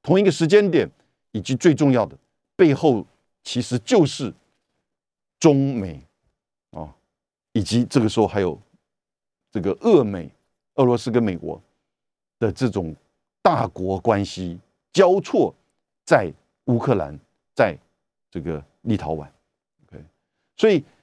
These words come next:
你看到现在这个情况已经变成一个是大元的地缘战略的这种，就是说冲突点，立陶宛的台湾代表处的事件，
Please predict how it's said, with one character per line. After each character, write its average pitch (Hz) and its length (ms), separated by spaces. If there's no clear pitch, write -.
你 143 100
看 247 180
到 214 120
现 196 220
在 156 380
这 160 160
个 139 40
情 131 180
况 151 160
已 110 60
经 131 160
变 143 160
成 104 140
一 113 80
个 110 100
是 110 240
大 151 320
元 107 340
的 110 160
地 160 260
缘 95 440
战 117 320
略 117 260
的 95 120
这 - 160
种， 87 300
就 110 100
是 98 180
说 92 340
冲 175 180
突 117 160
点， 85 180
立 139 140
陶 110 160
宛 90 180
的 110 140
台 98 200
湾 123 180
代 123 140
表 85 180
处 95 220
的 73 220
事 - 220
件， 90 240